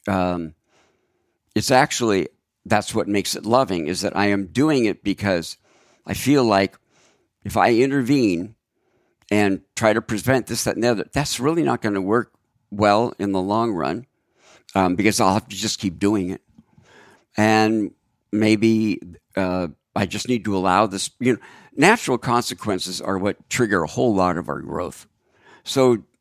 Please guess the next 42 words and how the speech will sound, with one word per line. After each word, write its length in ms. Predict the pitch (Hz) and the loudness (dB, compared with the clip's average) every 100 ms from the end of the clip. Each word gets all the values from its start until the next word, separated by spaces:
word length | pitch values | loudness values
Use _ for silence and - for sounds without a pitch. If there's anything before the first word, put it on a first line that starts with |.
| _ | _
you 120 | 120 135 | -4 0
know, 160 | 110 | 0
we, 240 | 69 98 - | 0 2 2
I 120 | 147 | 2
don't 180 | 175 233 | 0 0
always, 480 | 170 143 113 95 - - | 0 2 0 -2 -10 -12
it's 120 | - | -4
not 140 | 208 202 | -2 0
always 220 | 147 - | 0 -2
a 40 | |
good 140 | 117 101 | -2 0
idea 400 | 92 92 92 92 | 0 0 -2 -2
to 320 | - 85 - _ _ _ - | -4 -6 -6 _ _ _ -10
get 140 | 98 - | -8 -4
in 100 | 104 | 0
the 60 | |
middle 300 | 101 104 82 | 2 2 0
and 80 | 80 | -4
try 160 | 87 90 | -4 -4
to 160 | 76 - - | -6 -8 -6
mute 360 | 98 117 - | 0 0 0
that. 240 | 87 67 - _ _ - - - _ - _ _ | -4 -6 -8 _ _ -20 -20 -20 _ -20 _ _
I'll 100 | 110 | -2
give 220 | 107 143 120 | 0 2 4
you 100 | 107 | 4
an 100 | 95 | 2
example 500 | 73 113 120 98 98 | 0 0 0 0 -2
with 200 | 101 85 | -2 -2
my 140 | 98 | -4
daughter. 440 | 95 101 98 87 - _ - _ _ | 0 0 0 -4 -8 _ -20 _ _
So 440 | - - 110 95 - _ _ _ _ _ _ - | -6 0 2 2 -4 _ _ _ _ _ _ 0
we 140 | 131 | 4
had 160 | 185 117 | 6 4
a 40 | |
lot 220 | 107 117 - | 4 2 0
of 60 | |
consequences 880 | - 76 - - - 85 - 98 98 | -6 -10 -10 -14 -14 -14 -12 -12 -12
as 160 | 95 | -10
we 140 | 98 95 | -4 -2
led 260 | 95 92 | 0 0
up 200 | 87 - - | -2 -4 -8
to 260 | 82 87 | -8 -8